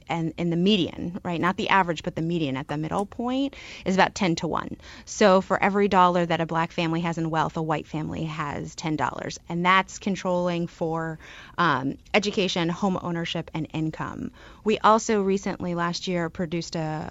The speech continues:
a paper called Systematic Inequality that specifically looked at the Black-white wealth gap. And our data found that, um, college-educated Black households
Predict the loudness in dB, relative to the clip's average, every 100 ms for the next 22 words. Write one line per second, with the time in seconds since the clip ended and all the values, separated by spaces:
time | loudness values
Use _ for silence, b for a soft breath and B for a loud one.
0 | -8 -8 -6 -6 -4 -4 -4 -6 -4 -2
1 | -2 -2 -4 -2 2 2 2 -2 -6 -10
2 | -2 0 2 0 2 2 2 2 -2 0
3 | 0 0 0 -2 -4 2 4 4 0 -4
4 | -4 -6 B B B -12 2 4 4 4
5 | 2 4 4 4 4 6 6 6 2 0
6 | -2 -2 -2 0 -2 -4 -10 -20 -20 -16
7 | -6 2 4 4 0 -2 -2 -4 -8 -6
8 | -4 -4 -4 -4 -4 -6 -8 -8 -8 -10
9 | -6 -4 -4 -6